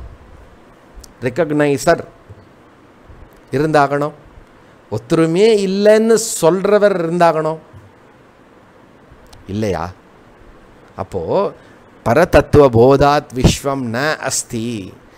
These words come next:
இல்லை, இல்லை, எதுவுமே இல்லை அப்படின்னு சொன்னோம் அப்படின்னா என்ன? இந்த, இங்க என்ன சொல்ல வருது?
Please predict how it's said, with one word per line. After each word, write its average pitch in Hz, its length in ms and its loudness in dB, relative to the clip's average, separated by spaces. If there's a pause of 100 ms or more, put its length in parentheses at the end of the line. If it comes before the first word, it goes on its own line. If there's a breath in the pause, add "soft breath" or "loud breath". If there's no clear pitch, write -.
(400 soft breath)
இல்லை, 175 800 2
இல்லை, 156 680 2 (180)
எதுவுமே 147 520 2
இல்லை 139 440 4
அப்படின்னு 135 640 -4
சொன்னோம் 123 460 -6
அப்படின்னா 110 800 -6 (300)
என்ன? 127 320 0 (440 loud breath)
இந்த, 135 760 2 (160)
இங்க 120 580 -2
என்ன 131 240 -2
சொல்ல 139 400 0
வருது? 135 340 -4